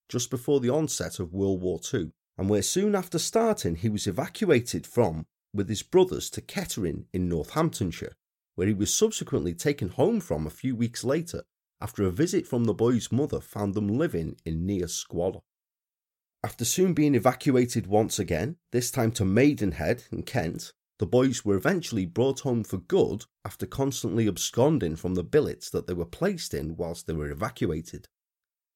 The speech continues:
Now, by this time, very few schools were open in the London area, as it was mid-war, and so largely, Probyn, as we shall refer to him throughout the episode going forth, didn't attend school. Instead,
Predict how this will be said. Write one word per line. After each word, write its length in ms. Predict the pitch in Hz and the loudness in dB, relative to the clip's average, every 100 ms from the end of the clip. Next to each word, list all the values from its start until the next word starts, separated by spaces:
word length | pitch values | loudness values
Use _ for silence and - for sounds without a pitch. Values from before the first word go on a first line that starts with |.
| _ _ | _ _
Now, 100 | - | -2
by 200 | 120 170 | 2 2
this 240 | 180 156 - | 4 0 0
time, 260 | 101 90 | -2 -2
very 240 | 87 117 139 | 2 2 2
few 260 | - 143 | -2 -6
schools 480 | 127 - 151 107 85 | -4 0 2 2 0
were 120 | 90 | 4
open 280 | 104 156 135 | 4 4 2
in 100 | 113 | 0
the 80 | 101 | 0
London 400 | 92 92 85 82 | 2 0 0 -4
area, 340 | 80 76 78 - _ | -4 -4 -6 -12 _
as 100 | - | -10
it 80 | 87 | -6
was 140 | 80 | -2
mid-war, 720 | 90 107 87 87 107 92 - _ _ | 2 2 2 2 4 4 0 _ _
and 100 | 82 | -8
so 220 | - 107 | -2 0
largely, 800 | 95 113 208 214 170 - 73 - _ | 2 0 0 -2 -2 -6 -6 -8 _
Probyn, 580 | - 160 160 - 69 - _ _ | 2 4 4 0 -2 -8 _ _
as 140 | 85 101 | -12 -4
we 80 | |
shall 200 | 92 - | -4 -2
refer 420 | 87 85 - 120 135 | -2 -4 2 2 2
to 160 | - | 0
him 100 | 82 | -2
throughout 380 | 82 - 101 - | -2 -2 -2 2
the 80 | 110 | 0
episode 480 | 131 107 92 78 73 | 0 -6 -6 -6 -4
going 240 | 87 87 | -4 -4
forth, 420 | - 127 - - _ _ _ | 0 0 0 -4 _ _ _
didn't 200 | 123 120 | 4 4
attend 420 | 85 - 185 226 | 2 2 2 2
school. 360 | - - 87 - _ _ _ _ _ _ _ | -2 -4 -4 -4 _ _ _ _ _ _ _
Instead, 540 | - 113 - 165 90 | -4 -4 -2 -2 -2